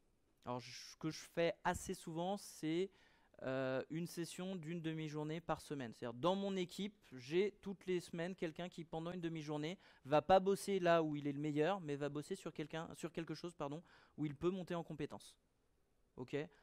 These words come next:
Après, à vous de trouver, euh, suivant votre rythme de travail, la taille de votre équipe, et cetera. Mais c'est, voilà, ça, c'est un rythme qui est généralement pas trop pénalisant au niveau de la, la production habituelle.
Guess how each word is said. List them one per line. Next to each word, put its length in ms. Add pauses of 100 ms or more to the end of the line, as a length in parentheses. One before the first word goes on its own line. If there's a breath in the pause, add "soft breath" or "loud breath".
(200 soft breath)
Après, 260
à 80
vous 140
de 40
trouver, 360
euh, 100
suivant 280
votre 180
rythme 200
de 120
travail, 400
la 100
taille 140
de 60
votre 180
équipe, 200
et 60
cetera. 340 (1500)
Mais 260
c'est, 220
voilà, 200
ça, 140
c'est 120
un 40
rythme 280
qui 80
est 40
généralement 300
pas 160
trop 220
pénalisant 580
au 80
niveau 300
de 180
la, 420
la 140
production 460
habituelle. 420